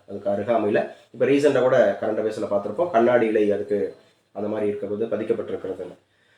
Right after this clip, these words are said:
ஏன்னா கிட்டத்தட்ட மூன்று அதிகாரங்கள், சாரி, மூன்று அந்த மாதிரி இருக்கக்கூடிய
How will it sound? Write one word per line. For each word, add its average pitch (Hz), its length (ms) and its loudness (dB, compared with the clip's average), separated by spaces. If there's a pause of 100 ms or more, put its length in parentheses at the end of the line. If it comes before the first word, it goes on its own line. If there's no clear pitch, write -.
(100)
ஏன்னா 151 200 4
கிட்டத்தட்ட 131 640 4
மூன்று 165 440 8
அதிகாரங்கள், 117 560 4 (720)
சாரி, - 240 -4 (340)
மூன்று 185 580 8
அந்த 120 140 2
மாதிரி 139 300 4
இருக்கக்கூடிய 110 640 0